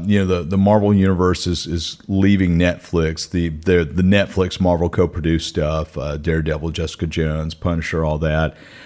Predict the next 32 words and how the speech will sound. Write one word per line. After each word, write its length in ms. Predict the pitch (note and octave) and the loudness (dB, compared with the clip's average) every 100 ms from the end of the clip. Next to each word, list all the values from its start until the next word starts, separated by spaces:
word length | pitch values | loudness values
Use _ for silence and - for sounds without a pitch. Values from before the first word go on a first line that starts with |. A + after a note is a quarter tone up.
| - - | -14 -2
Um, 420 | F2+ E2+ D#2+ D2 - _ _ - - | 2 4 2 -4 -16 _ _ -10 -4
I 80 | |
believe 300 | F2+ G#2 B2 | 0 2 4
there's 240 | A#2 F#2+ G2+ | 4 4 4
either 240 | F#2 E2+ | 2 2
a 60 | D#2+ | 0
two-year 540 | - A#2+ A#2 G#2+ F#2 | 0 0 2 2 2
or, 240 | E2 E2+ F2+ G2+ F2+ | 2 0 -2 -8 -10
or 200 | D2 F2 | -4 -4
three-year 500 | - - G#2+ F#2 E2+ | -4 0 2 4 2
recapture 760 | E2 F#2 F2 - F2 E2 - F2 | 2 0 0 0 2 2 -2 -2
window, 440 | D#2+ D2+ D2+ D#2 | -2 -2 -2 -2
meaning, 460 | E2 E2+ F2 E2 D#2 - - _ - | 0 0 0 -2 -4 -10 -20 _ -14
well, 80 | - | -14
it's 80 | - | -6
probably 260 | E2 D2+ | -4 -4
not 160 | C#2+ C2+ | -6 -6
a 40 | |
recapture 500 | D2 E2 D#2+ D2 - | -8 -4 -4 -4 -4
window. 260 | E2+ D2+ D#2 | -4 -2 -2
There's 240 | E2 E2 D#2+ | -2 -4 -4
an 100 | D2 | -6
exclusivity 720 | - - F2+ - F2+ E2 D#2+ | -6 -2 -2 0 0 0 -4
clause 400 | - E2 E2 D#2+ | -2 -2 -2 -2
there, 220 | E2+ E2 | -2 -2
so 260 | - F#2+ F2 | 0 0 0
that 220 | E2+ - | -2 -2
once 360 | F#2+ G2+ G#2 G2+ | 0 2 2 0
it 140 | F2+ | -2
goes 260 | G2 F#2 F2 | 0 0 0
off 240 | E2 E2+ | 0 0
Netflix, 760 | F2+ F2+ - A2+ A2+ - - | 0 0 -2 2 2 2 -8